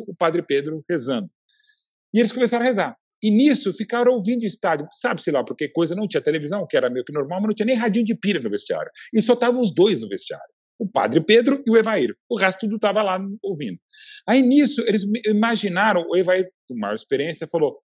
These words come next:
ele ouviu um barulho, ah, ele falou, "Isso é barulho de pênalti perdido, o pênalti do Zinho no travessão."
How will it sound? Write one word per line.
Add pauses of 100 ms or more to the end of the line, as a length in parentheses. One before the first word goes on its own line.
(720)
ele
ouviu
um
barulho,
ah, (1120)
ele
falou, (160)
"Isso
é (160)
barulho
de
pênalti
perdido,
o
pênalti
do
Zinho
no
travessão."